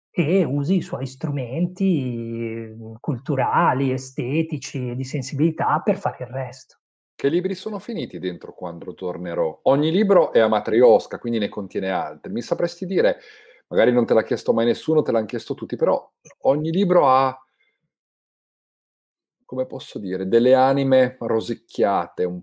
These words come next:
Speaker 2: po' da altri libri. Ce n'hai qualcuna oppure è un libro talmente impastato sulla vita che non, non riusciresti a decodificarli?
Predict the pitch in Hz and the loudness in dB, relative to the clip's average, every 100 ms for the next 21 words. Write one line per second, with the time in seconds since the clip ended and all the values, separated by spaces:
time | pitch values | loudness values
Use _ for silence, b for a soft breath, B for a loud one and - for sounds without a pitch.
0 | - 101 92 - - 95 87 82 - 90 | -2 2 2 2 -10 -6 -4 -4 -8 -10
1 | 85 85 82 92 90 _ - 151 185 180 | -8 -8 -4 -4 -4 _ -2 4 4 4
2 | 147 - - 185 214 214 139 - 160 180 | 2 0 -2 0 2 2 0 0 4 6
3 | 165 - _ _ _ 123 127 143 147 139 | 4 0 _ _ _ -2 2 2 2 0
4 | 131 160 156 143 139 180 - 139 135 123 | -4 -4 -6 -6 -6 -6 -4 -4 -2 -6
5 | - 131 113 160 170 - - 113 113 120 | -4 0 2 0 -2 -6 -4 -2 -2 -4
6 | - 120 120 123 117 113 - 110 104 104 | -6 -10 -4 -2 0 -2 0 0 2 -4
7 | 95 104 92 - - 78 76 82 82 - | -2 -4 -6 -8 -8 -6 -4 -4 -8 -10